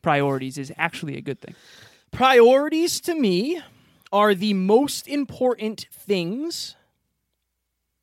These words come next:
Speaker 2: most important tasks on a day-to-day basis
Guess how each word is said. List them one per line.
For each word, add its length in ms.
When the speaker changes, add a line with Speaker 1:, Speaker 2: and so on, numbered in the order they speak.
Speaker 2:
most 360
important 640
tasks 840
on 160
a 60
day-to-day 760
basis 600